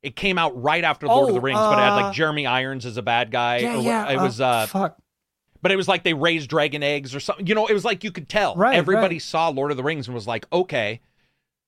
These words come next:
Speaker 2: Yeah.
Speaker 1: Le-, and then T V shows. Uh, Sword of Truth had its own T V show. All,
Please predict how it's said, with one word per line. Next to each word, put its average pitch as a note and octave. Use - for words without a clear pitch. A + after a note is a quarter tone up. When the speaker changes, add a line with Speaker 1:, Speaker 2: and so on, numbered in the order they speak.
Speaker 2:
Yeah. F#3+
Speaker 1:
Le-, D#3
and F3+
then E3
T G#3+
V A3+
shows. G#2+
Uh, C#3
Sword F#3+
of D#3
Truth G3
had C3
its A#2
own B2
T B2+
V A2
show. G2
All, D3+